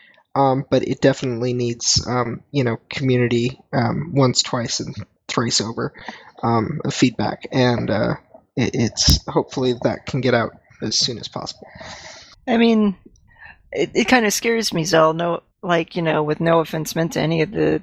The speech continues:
Speaker 2: the C P M or C C P, but even the, the way you guys talk about it, it sounds like you have, uh, a substantial amount of implementation,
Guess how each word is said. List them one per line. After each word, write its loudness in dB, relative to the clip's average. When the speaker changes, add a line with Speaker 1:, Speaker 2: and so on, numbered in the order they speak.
Speaker 2:
the 0
C 0
P -12
M 2
or -2
C -2
C -2
P, 2
but 2
even 2
the, 2
the 0
way 4
you -2
guys 0
talk 0
about 0
it, -2
it -6
sounds 0
like 0
you -2
have, 2
uh, -2
a 2
substantial 2
amount 0
of -8
implementation, -4